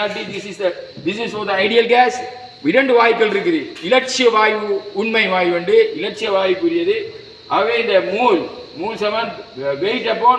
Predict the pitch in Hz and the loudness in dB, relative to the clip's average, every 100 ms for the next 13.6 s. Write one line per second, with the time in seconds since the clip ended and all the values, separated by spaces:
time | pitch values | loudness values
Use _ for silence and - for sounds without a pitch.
0 | 214 190 190 226 208 170 127 - - - | 0 -6 -4 0 2 0 -2 -10 -16 -20
1 | - - - - 202 240 233 254 247 - | -20 -20 -20 -2 2 2 2 2 0 -4
2 | - - - - - - - 185 226 175 | -12 -14 -16 -16 -16 -16 2 4 4 2
3 | - - - - - 190 196 214 220 214 | -2 -10 -14 -18 -8 -2 0 0 0 0
4 | 190 - - - 160 233 208 190 196 180 | -2 -8 -10 -4 -2 0 0 0 -2 -2
5 | 208 269 254 233 233 220 214 180 208 220 | 2 2 2 0 0 0 -2 -4 -4 -2
6 | 247 - - - - - - 139 180 226 | -2 -2 -8 -12 -16 -20 -16 -4 2 2
7 | 220 214 196 226 233 277 262 247 233 226 | 2 -2 0 0 0 2 0 0 -2 -2
8 | 226 226 226 214 247 233 - 202 233 240 | -2 -2 -2 -2 -2 -2 -2 -4 -2 -4
9 | 233 226 208 208 208 208 208 208 220 208 | 0 0 0 -2 -2 -2 -2 -2 -4 -4
10 | - 240 247 220 208 202 202 185 180 185 | -4 -4 -2 -4 -4 -2 -4 -4 -4 -4
11 | 180 180 175 165 170 175 - - - - | -4 -2 -4 -2 -2 -2 -8 -20 -20 -2
12 | 143 226 233 220 202 - - - - 185 | 4 6 6 2 -2 -6 -12 -16 -4 -2
13 | 262 - 302 262 175 208 | -2 -2 2 2 2 0